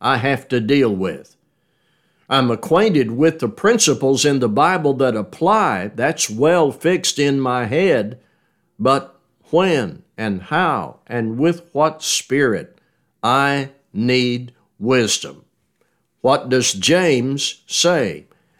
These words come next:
"Ask, and God says he will give generously to all without reproach, and it will be given."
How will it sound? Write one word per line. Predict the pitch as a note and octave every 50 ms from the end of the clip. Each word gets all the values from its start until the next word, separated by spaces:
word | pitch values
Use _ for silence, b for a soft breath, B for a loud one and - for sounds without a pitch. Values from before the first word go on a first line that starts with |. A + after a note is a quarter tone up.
| _ -
"Ask, | C#3+ E3 G3 G#3+ E3+ A#2+ B2 C#3+ - - - - - _ _ _ _ _ _ _ _ _ _ _ _ _ _ _ _ -
and | C3 C3 C3 A2+
God | C3 C#3 D#3+ E3 D3+ C3+
says | - - D#3 D#3 D3+ - -
he | D#3 D3+
will | D3 C#3+ C#3 C3
give | A2+ B2+ C3+ C3 A#2 A2 G#2+
generously | - - C#3+ E3+ G#3+ G#3+ G3 E3 C#3 B2+ A#2+ - - B2 B2+ C3 C#3+ D#3+ D#3+
to | - D#3 D#3 C#3+ D3+
all | E3 F#3+ G#3 G3 E3
without | D3 D3+ D#3 D3+ D#3 D#3 E3+ F#3 F3+ - E3+
reproach, | F#3 F3+ F3+ - G3 A3 A3+ F3 A2+ - - - - - - _ _ _ -
and | C3 C#3 C3
it | C3 C3 -
will | C3+ C3 C3+
be | C3+ C3+ C#3+ C3
given." | A#2 C#3+ G3 G#3 - G2+ D#2+ D#2 C#2+